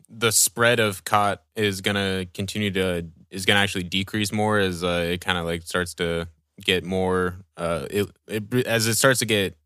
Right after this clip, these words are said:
illegal in more countries, 'cause they, a lot of times when they're importing cot into, like, other countries, they use, like, you know, countries that it's legal in nearby. So to, like, in the U K, uh, they'll import it into, like, a country that's, like, somewhere near that's, like,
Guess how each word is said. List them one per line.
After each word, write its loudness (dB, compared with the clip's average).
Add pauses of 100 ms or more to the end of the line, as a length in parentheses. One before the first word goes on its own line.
illegal 2
in 0
more 2
countries, -2
'cause -2 (420)
they, 4
a 2
lot 6
of 0
times 4
when 0
they're 2
importing 0
cot 2
into, -2
like, -2
other -2
countries, -2
they -2
use, -2
like, -2 (640)
you -6
know, -2
countries -2
that 0
it's -8
legal 0
in 0
nearby. 0
So -2
to, -6
like, 0
in -4
the 0
U -2
K, 2 (600)
uh, 4
they'll 2
import 0
it 2
into, 0
like, -2
a -14
country 0
that's, -4
like, -4
somewhere -2
near 0
that's, -4
like, -2